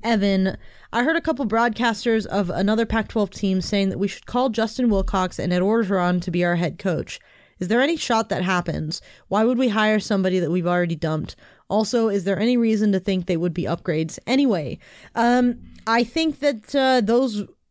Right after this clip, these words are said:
those, that's the, the, the last question is the, is the money question there. Would they be upgrades? I think that Ed Orgeron at this point, uh,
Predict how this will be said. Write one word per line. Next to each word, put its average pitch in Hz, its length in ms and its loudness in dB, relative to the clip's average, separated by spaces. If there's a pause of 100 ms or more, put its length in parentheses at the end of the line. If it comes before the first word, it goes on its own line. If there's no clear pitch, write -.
(180)
those, 233 440 0
that's 262 300 -2
the, 208 100 -14
the, 208 480 -2
the 226 140 0
last 226 240 0
question 226 360 0
is 180 200 0
the, 175 280 -2
is 175 160 -2
the 185 100 -2
money 185 260 2
question 175 420 -2
there. 170 180 2
Would 180 200 0
they 190 120 2
be 170 140 0
upgrades? 165 600 -2 (600)
I 226 100 2
think 294 300 0
that 254 340 0
Ed 226 160 2
Orgeron 196 960 2 (120)
at 208 200 -2
this 202 180 -2
point, 185 480 0 (480)
uh, 170 520 0